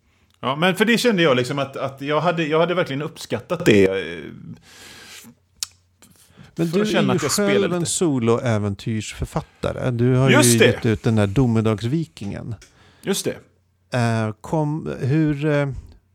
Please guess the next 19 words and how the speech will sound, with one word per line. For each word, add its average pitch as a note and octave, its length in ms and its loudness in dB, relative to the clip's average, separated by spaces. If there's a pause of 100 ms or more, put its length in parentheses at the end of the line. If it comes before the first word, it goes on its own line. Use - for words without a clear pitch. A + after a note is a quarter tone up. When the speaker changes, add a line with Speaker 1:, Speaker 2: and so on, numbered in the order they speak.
(460)
Speaker 2:
u-, D#3+ 260 -4
u-, C#3 580 -2
så E3 160 -6
här, C3 140 0
som, D3 560 -2
som D3 220 -4
professionell, D#3 1000 0
Speaker 1:
<laughs> A#2 60 -4 (840)
Speaker 2:
hur D3 160 0
ser D3 300 0
du C3+ 80 -2
på, B2+ 320 0
eh, A#2 360 -2 (100)
Crystal C3 320 -4
of A2+ 60 -4
Storms? A#2 680 -4 (260)
Blir C3 120 -2
du C3+ 80 -2
inspirerad? D3 920 -2